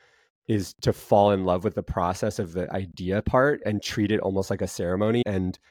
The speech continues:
I'll go outside, I'll sit in the sun, I'll have a sketch pad, and I'll just, like, open the doors to, "Okay, let me just have, uh, weird ideas." And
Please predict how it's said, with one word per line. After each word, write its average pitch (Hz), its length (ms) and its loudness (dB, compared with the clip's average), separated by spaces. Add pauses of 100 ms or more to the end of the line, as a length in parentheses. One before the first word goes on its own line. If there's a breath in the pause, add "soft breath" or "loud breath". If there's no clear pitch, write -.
(280)
I'll 98 160 4
go 107 160 8
outside, 98 720 4
I'll 90 460 0 (340)
sit - 260 0
in 110 80 6
the 101 100 4
sun, 101 520 4
I'll 90 100 4
have 101 140 2
a 95 60 -4
sketch - 440 -2
pad, 92 580 2
and 104 120 -2
I'll 95 100 2
just, 98 300 -2
like, 87 280 -4 (1000)
open 107 280 4
the 98 200 0
doors 101 460 6
to, 95 180 2
"Okay, 101 360 0
let 113 260 4
me 127 100 4
just 117 220 0
have, 101 220 2
uh, - 220 -2
weird 95 640 2
ideas." 90 480 0
And 104 200 0